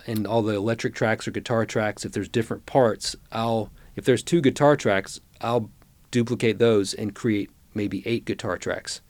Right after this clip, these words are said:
So you'll have verse guitars, intro guitars, chorus guitars, solo. So everything will be broken out on separate tracks. And then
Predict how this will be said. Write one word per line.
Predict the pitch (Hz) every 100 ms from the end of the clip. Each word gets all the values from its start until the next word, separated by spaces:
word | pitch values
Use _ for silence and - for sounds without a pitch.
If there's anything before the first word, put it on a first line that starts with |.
| _ - _ -
So | - 104
you'll | 98 101
have | 104 87
verse | 92 110 -
guitars, | 127 139 131 139 139 - - - -
intro | 98 98 117
guitars, | 117 120 117 120 117 -
chorus | - 107 107
guitars, | 110 113 107 113 - 147
solo. | 123 104 98 101
So | 98 135
everything | 120 117
will | 104
be | 98
broken | 104 101 101
out | 92
on |
separate | 87 95 -
tracks. | - 92 - - _ _ _ _ _ _ _
And | 123 117
then | 113 110 104